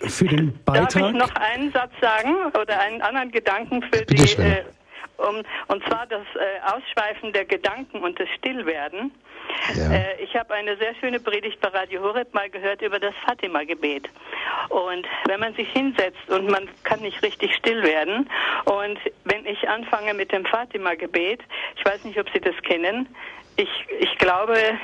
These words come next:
Speaker 2: Herr, ich glaube an dich. Ich bitte dich um Verzeihung für die Menschen, die nicht an dich glauben.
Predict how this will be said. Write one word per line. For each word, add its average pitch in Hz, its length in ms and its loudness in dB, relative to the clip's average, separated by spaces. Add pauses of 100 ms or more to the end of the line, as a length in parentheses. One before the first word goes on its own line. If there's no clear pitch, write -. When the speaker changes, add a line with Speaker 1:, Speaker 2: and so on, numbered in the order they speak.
(200)
Speaker 2:
Herr, 202 560 4
ich - 140 -4
glaube 196 320 2
an 214 160 -2
dich. 226 180 0 (380)
Ich - 180 2
bitte 202 220 4
dich 196 220 -2
um 185 80 0
Verzeihung 185 560 0
für - 120 -2
die 185 140 2
Menschen, 175 380 0
die 175 100 2
nicht 190 220 0
an 175 140 2
dich 170 160 -2
glauben. 165 360 2